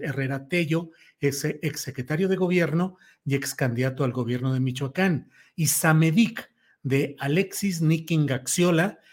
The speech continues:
yerno del ex candidato presidencial priista Roberto Madrazo Pintado. Un poquito más de estos detalles los daremos más adelante porque, mire, ya está con nosotros, creo yo que ya en cuestión de segunditos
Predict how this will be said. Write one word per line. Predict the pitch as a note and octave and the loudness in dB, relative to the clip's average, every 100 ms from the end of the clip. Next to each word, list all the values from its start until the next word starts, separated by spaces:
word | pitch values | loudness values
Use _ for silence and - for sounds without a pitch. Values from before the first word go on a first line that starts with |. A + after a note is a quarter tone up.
| _ - | _ -4
yerno | A#2+ G3+ G#3 G3 F3 | 4 6 6 4 4
del | C#3+ B2 | 2 0
ex | - - | -6 -4
candidato | C3 B2 C3+ C#3 C3+ | -2 0 0 -2 -6
presidencial | C3 B2 C3+ B2 C3 C#3+ | -6 -6 -4 -4 -4 -6
priista | C#3+ D3 E3+ - F#3+ G3 _ - _ | -8 -8 -8 -4 -4 -6 _ -20 _
Roberto | B2+ B2 C3 C3+ - D3+ D3 | 0 2 2 0 -2 -4 -2
Madrazo | D3 B2 B2 A#2+ - B2+ | -2 -2 -4 -8 -10 -14
Pintado. | C#3 B2+ C3+ C3 _ _ _ - | -16 -14 -12 -14 _ _ _ -6
Un | B3 | -4
poquito | B3 - A#3 G#3 | -4 -6 -4 0
más | F3 E3+ D#3 | 2 0 -2
de | |
estos | D#3+ D3+ B2 | -2 -2 0
detalles | B2+ D#3 E3 E3+ - - - - - | 2 4 6 4 0 -12 -14 -10 -2
los | C#3 B2 | 0 2
daremos | B2+ D3 C#3 | 2 2 2
más | C#3+ C#3+ | 0 0
adelante | B2 C3+ E3+ F3 | 0 2 0 -2
porque, | - B2+ - B2 | -4 -8 -6 0
mire, | F#3 E3 B2+ - - - | 4 4 2 -4 -20 -12
ya | C#3 F#3+ | 0 0
está | E3+ - F3+ E3+ - | 0 -4 -4 -4 -2
con | F3 E3 D#3+ | -2 0 2
nosotros, | D3+ C3 F#3+ G#3 - G#3+ - - | 0 -2 -6 -6 -4 -6 -6 -12
creo | - G#2+ A2+ C#3 | -14 -12 -6 -6
yo | D#3 G3+ G#3 | -4 -6 -8
que | E3 C3 | -12 -8
ya | D#3 F#3+ G#3 - - - | -2 -2 -2 -8 -20 -6
en | G#3+ F#3+ | -2 0
cuestión | F#3 D#3 - F3 | 0 -2 0 0
de | E3 | 0
segunditos | D#3 C#3+ D3 D#3 G3+ G#3+ G#3 - | 0 0 0 0 0 0 0 -4